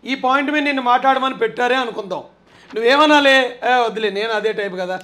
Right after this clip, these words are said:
నేను మాట్లాడకూడదు" అనాలి. అది కూడా లేకుండా ఎలా అన్నా కొనేసారా? పార్టీ మీద అసంతృప్తి ఉంటే ఆకర్షించేశారా? వాళ్ళు ఇంకా టీడీపీలో జాయిన్ అవ్వలేదు, నువ్వేమో టీడీపీలోనే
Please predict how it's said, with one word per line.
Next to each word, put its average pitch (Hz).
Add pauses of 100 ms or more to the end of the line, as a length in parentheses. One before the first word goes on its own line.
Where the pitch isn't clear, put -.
(160)
నేను 220
మాట్లాడకూడదు" 226
అనాలి. 156 (640)
అది -
కూడా 302
లేకుండా 269 (380)
ఎలా 208
అన్నా 240 (720)
కొనేసారా? 233 (440)
పార్టీ 254
మీద 294
అసంతృప్తి 285
ఉంటే 320 (160)
ఆకర్షించేశారా? 262 (560)
వాళ్ళు 262
ఇంకా 262
టీడీపీలో 311
జాయిన్ 277
అవ్వలేదు, 277 (580)
నువ్వేమో 294
టీడీపీలోనే 311